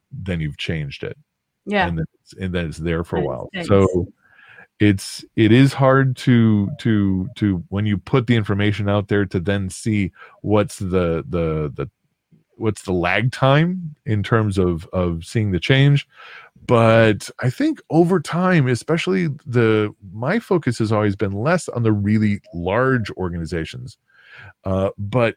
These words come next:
Speaker 1: can you change the minds kind of more of a grassroots within the schools, within the smaller organi-, uh, say, smaller orchestras that can change, uh, their repertoire more quickly?
Speaker 2: Yeah.
Speaker 1: Um, and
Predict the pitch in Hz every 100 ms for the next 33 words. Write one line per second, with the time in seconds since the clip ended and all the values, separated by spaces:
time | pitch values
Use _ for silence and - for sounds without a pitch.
0 | _ - 135 131 117 - 139 147 156 135
1 | 120 113 113 110 101 95 - - _ -
2 | 110 98 104 107 92 82 92 98 98 98
3 | 104 92 80 - - - - _ 101 95
4 | 120 127 120 - 113 107 101 92 110 104
5 | 113 101 92 - 107 110 123 117 110 104
6 | 101 101 98 - 95 90 - 95 - -
7 | - 101 101 101 101 98 107 - 101 95
8 | - - - _ 104 104 95 - - 127
9 | 120 131 117 - 123 104 104 95 - -
10 | _ 107 98 95 90 98 92 90 95 87
11 | 98 101 90 85 - 110 104 90 - 185
12 | - 80 113 - _ _ _ _ _ 92
13 | 90 85 80 - _ _ _ 107 104 101
14 | 98 95